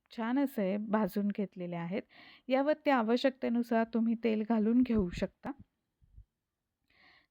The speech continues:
तर अशा पद्धतीने चटपटीत आपले हे बटाट्याचे काप तयार झालेले आहेत. छान कुरकुरीत होईपर्यंत मंद आचेवरती हे भाजून घ्यायचे आहेत.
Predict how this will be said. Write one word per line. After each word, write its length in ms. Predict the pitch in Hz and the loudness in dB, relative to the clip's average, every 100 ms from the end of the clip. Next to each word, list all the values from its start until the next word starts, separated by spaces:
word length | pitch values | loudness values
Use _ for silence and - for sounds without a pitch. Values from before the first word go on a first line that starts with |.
| - | -6
तर 100 | 254 - | -4 0
अशा 180 | - 233 | 4 6
पद्धतीने 760 | 339 233 269 254 226 196 185 | 6 6 6 6 6 4 2
चटपटीत 760 | 220 233 214 - 294 233 185 - | 2 0 2 0 0 0 -4 -6
आपले 340 | 196 - 214 262 | -8 -2 0 0
हे 280 | 220 202 185 | 0 0 2
बटाट्याचे 600 | 190 190 190 214 - 285 | 2 4 4 2 2 0
काप 360 | - 190 180 - - | 2 0 0 -4 -8
तयार 280 | 202 175 185 - | -6 -4 -6 -4
झालेले 320 | 226 190 180 | -4 -2 -2
आहेत. 260 | 175 185 262 - - - - - | -2 -2 -4 -4 -20 -20 -20 -6
छान 260 | 247 277 392 - | 2 2 2 0
कुरकुरीत 440 | 320 - 269 262 | 0 2 2 6
होईपर्यंत 600 | 254 240 226 240 240 220 | 8 8 6 4 4 4
मंद 380 | 202 208 220 214 | 4 6 6 6
आचेवरती 560 | 214 - 196 196 - 208 | 6 4 4 4 0 -4
हे 140 | 214 | 0
भाजून 340 | 208 214 220 | 2 2 2
घ्यायचे 380 | 226 240 196 - | 2 2 0 0
आहेत. 280 | 185 185 | -2 0